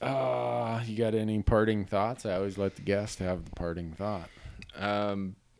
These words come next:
Speaker 2: I, I think that as a general hunting group, we need to do a lot more to figure out what's preventing new hunters from entering,
Speaker 1: Mm-hmm.
Speaker 2: whether that's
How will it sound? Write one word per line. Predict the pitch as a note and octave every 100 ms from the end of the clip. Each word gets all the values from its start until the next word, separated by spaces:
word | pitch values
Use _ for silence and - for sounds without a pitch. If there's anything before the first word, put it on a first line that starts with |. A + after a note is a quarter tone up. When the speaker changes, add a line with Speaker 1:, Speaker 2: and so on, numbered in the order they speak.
| -
Speaker 2:
I, | G2+ G2+ G2+ -
I | G2+
think | - A2+ -
that | G2+ F#2+ - _ _ _ _ _ _ -
as | F#2+ F#2+ F#2 - -
a | F2 F2
general | F2 F#2+ F#2 F#2 F2+ - -
hunting | - A2 G2+ G#2 G2 F#2 F2+ F2 F#2+ - -
group, | F#2+ G2+ C#3 -
we | G2+
need | F#2 F2+
to | F#2+
do | F#2 F2+ F2+ E2+ F2
a |
lot | F2 E2 -
more | F2+ F2+ F#2
to | - F#2 E2 F#2 - _
figure | G#2 F2+ F2+
out | -
what's | F#2+ F#2+
preventing | - E2+ E2 F2 G2+ G2 G#2+ _ _ _ _ _ _ -
new | F#2+ F#2+ F#2+
hunters | G2+ F2 G#2 A#2+
from | - F2 F2+
entering, | F#2 A#2+ D3 F3+ - - - - E2
Speaker 1:
Mm-hmm. | G#2 G#2
Speaker 2:
whether | G2 F#2+
that's | F2+ F2 - -